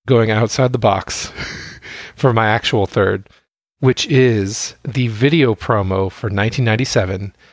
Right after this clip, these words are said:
the unmade Highlander Sting Hogan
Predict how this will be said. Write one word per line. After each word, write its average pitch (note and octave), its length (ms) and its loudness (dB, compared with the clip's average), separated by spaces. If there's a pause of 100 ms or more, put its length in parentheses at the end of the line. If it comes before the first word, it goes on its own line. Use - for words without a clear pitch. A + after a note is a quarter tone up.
(240)
the A#2+ 180 0
unmade B2+ 560 2
Highlander B2 520 0
Sting A2+ 440 0
Hogan A2 640 0